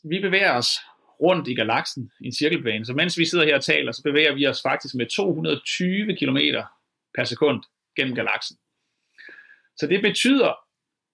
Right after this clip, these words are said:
i princippet, at vi oplever en vind af mørk stof, fordi vi bevæger os gennem den her mørk stof, øh, gas.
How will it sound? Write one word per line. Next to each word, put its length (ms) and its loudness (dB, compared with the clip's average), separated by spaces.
i 160 -4
princippet, 480 0
at 180 0
vi 100 0
oplever 520 2
en 340 0
vind 260 4
af 120 2
mørk 240 2
stof, 280 0
fordi 140 -2
vi 140 0
bevæger 200 2
os 120 -2
gennem 160 0
den 100 0
her 180 2
mørk 340 0
stof, 240 0
øh, 360 2
gas. 440 0